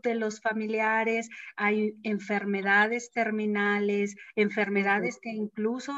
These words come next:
Speaker 1: son prolongadas durante, durante años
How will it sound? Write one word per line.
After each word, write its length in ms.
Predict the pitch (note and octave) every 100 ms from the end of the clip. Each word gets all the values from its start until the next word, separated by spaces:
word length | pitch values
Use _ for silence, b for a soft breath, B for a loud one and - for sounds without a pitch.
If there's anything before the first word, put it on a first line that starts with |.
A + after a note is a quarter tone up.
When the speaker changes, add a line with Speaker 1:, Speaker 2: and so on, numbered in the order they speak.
| C4+ A3
Speaker 1:
son 300 | - A3+ A3
prolongadas 800 | A3+ A#3+ A3+ G#3 G3+ G#3 A3 A3+ A3+ B B
durante, 800 | G3 G3+ G3 F#3+ G3 G3 G3 G3
durante 800 | G3 G#3 G#3 G3+ G#3 G3+ G3 G3 _ -
años 540 | G3+ A#3 B3+ B3